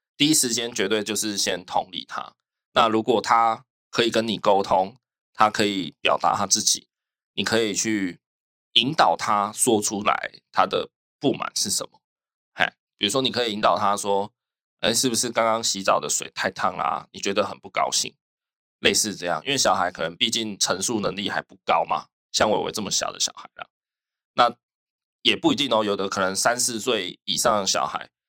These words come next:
他感觉很会说话，但他有时候他表达不出来他的情绪，就是他可能不知道那个，那个算什么，或是说他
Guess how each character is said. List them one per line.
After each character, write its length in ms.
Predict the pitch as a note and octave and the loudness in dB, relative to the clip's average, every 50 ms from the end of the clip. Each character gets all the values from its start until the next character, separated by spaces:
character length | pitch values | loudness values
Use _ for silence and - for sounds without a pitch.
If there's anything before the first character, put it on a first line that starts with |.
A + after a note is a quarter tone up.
| _ _ _ _ _ _ _ _ _ | _ _ _ _ _ _ _ _ _
他 140 | - D#3+ E3 | 0 2 4
感 160 | - A2 F#2 | 4 2 2
觉 100 | G2 F#2+ | 0 -2
很 80 | F2 | 0
会 80 | G2 G#2+ | 0 0
说 220 | G#2+ - G#2+ G2+ | 2 2 2 4
话， 200 | F#2+ B2+ A#2+ F#2 | 4 4 2 2
但 200 | - - C#3 B2 | 2 0 0 0
他 320 | A2+ B2+ B2+ A2 A2 B2+ - _ _ _ _ _ _ _ _ _ _ _ _ _ _ _ _ | 2 0 0 2 0 -2 -6 _ _ _ _ _ _ _ _ _ _ _ _ _ _ _ _
有 160 | C3 A#2 G2 | 2 2 2
时 120 | - A#2+ | 4 4
候 140 | B2 D3+ E3 | 4 4 4
他 220 | D#3 D#3 D#3 D3+ - | 4 2 2 2 2
表 320 | - _ B2 G#2+ - - | 2 _ 2 2 2 0
达 180 | - E2+ E2+ F2+ | 0 0 0 0
不 100 | - B2 | 0 0
出 220 | - - A#2 G#2+ | 0 0 2 2
来 160 | G#2+ - - | 2 2 2
他 180 | - - G#2+ G2+ | 0 -2 -2 -2
的 80 | G2+ | 0
情 300 | - - - - - - | 0 0 0 -2 -4 -4
绪， 260 | - - - - D#2 - _ _ _ _ _ _ _ _ _ | -4 -4 -4 -6 -10 -14 _ _ _ _ _ _ _ _ _
就 120 | - C#3 C3 | -2 0 0
是 280 | D3+ D3 B2+ A#2 - - _ _ _ _ _ _ _ _ _ _ _ | 2 2 0 -2 -4 -8 _ _ _ _ _ _ _ _ _ _ _
他 120 | - F3 | 2 2
可 140 | - - B2+ | 4 4 2
能 80 | F#2+ F#2 | 0 -2
不 120 | - C#3 | -4 -6
知 140 | - C3 C3 | -4 0 2
道 140 | B2 A#2 A#2+ | 2 2 2
那 100 | B2+ A2+ | 2 0
个， 140 | - - - - - - | -2 -2 -4 -8 -14 -6
那 100 | - C3+ | -4 -2
个 80 | B2+ A2+ | -2 0
算 300 | - - D3+ - E2+ - | 0 2 2 2 0 0
什 180 | - - - - | -4 -6 -6 -8
么， 160 | _ - - - _ _ | _ -20 -20 -20 _ _
或 140 | - C#3+ | -2 0
是 140 | B2 C3 B2 | 0 0 -4
说 160 | A#2+ A#2 A2 | -4 -4 -4
他 340 | G#2+ - A#2 G#2+ G#2+ A2 A#2+ | 0 2 2 2 2 0 -2